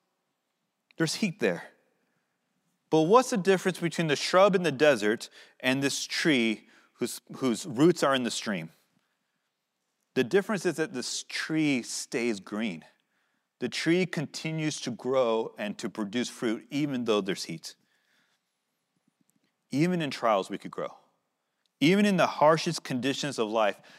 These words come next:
you can expect change. Why? Because Christ is alive in you. Because Christ is the living water that quenches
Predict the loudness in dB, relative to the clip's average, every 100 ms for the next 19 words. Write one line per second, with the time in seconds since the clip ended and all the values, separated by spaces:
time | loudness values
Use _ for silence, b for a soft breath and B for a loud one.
0 | B -2 4 4 4 -2 -4 -6 -2 -2
1 | -2 -4 -4 -6 -10 B B 2 6 6
2 | 4 -2 b -2 0 0 -2 4 6 6
3 | 4 -2 0 2 2 4 4 4 0 -4
4 | -6 -10 b b -2 -2 -2 2 6 6
5 | 4 0 0 2 0 0 0 4 4 2
6 | -2 B 0 0 0 0 0 0 -2 -4